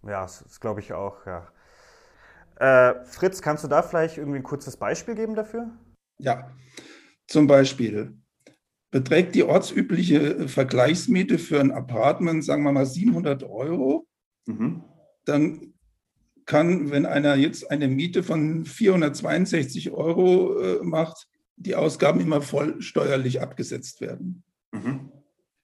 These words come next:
Speaker 2: Würde der Mietzins aber nur vierhundertzwanzig Euro betragen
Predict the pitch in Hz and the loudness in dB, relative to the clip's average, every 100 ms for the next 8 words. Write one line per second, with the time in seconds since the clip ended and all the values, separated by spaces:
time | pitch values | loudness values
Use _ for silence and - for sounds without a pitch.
0 | - 151 185 180 156 147 175 - 180 165 | -2 2 4 4 4 2 0 0 0 0
1 | 156 156 147 139 127 165 143 131 - 196 | -2 0 0 -2 -2 -2 -2 -4 -4 -2
2 | 254 - 190 240 233 - - 82 180 262 | -2 -2 0 0 0 -2 0 2 4 4
3 | 247 | 2